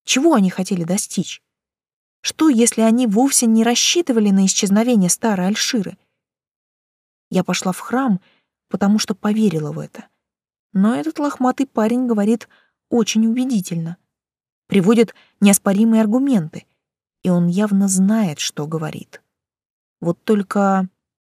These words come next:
"Нет", вдруг сказала я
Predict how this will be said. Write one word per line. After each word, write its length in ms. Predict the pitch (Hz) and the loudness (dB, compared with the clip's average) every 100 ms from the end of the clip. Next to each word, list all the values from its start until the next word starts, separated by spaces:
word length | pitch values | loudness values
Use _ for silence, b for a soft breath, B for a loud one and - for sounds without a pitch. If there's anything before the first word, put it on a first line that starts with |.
| _ _ _ _ _ _ _ _ | _ _ _ _ _ _ _ _
"Нет", 500 | 226 233 180 - - _ _ _ _ _ _ | 2 4 2 -2 -16 _ _ _ _ _ _
вдруг 320 | 170 175 196 - | -6 0 0 -2
сказала 360 | - 175 170 | -4 -4 -4
я 340 | 165 196 247 | -2 -2 -2